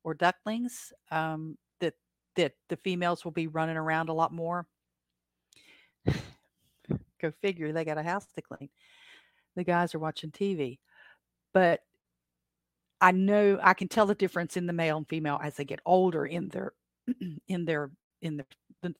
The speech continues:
the sound that they make when they quack. 'Cause the females will have the traditional Walt Disney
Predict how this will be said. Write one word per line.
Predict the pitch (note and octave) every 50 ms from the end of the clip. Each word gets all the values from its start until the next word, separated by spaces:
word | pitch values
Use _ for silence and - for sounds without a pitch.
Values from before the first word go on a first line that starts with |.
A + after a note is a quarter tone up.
| _ -
the | E3+ D3+
sound | - - E3+ D#3 D3+ C#3
that | -
they | -
make | C#3 C#3 C3+ - - _
when | - C#3
they | C3 -
quack. | - - - -
'Cause | - F3+ E3 E3+
the | G#3 G3+
females | - B3 B3+ B3+ B3 G#3+ G3 F#3 - -
will | E3+ D3+
have | E3+ E3+ D#3+ E3 D#3
the | D#3 C#3
traditional | - - D#3 F3 D#3+ - - D3+ C#3+
Walt | D3 D#3+ D3+ - D#3+
Disney | - E3+ D#3+ D3 D#3+ D#3+ C#3 -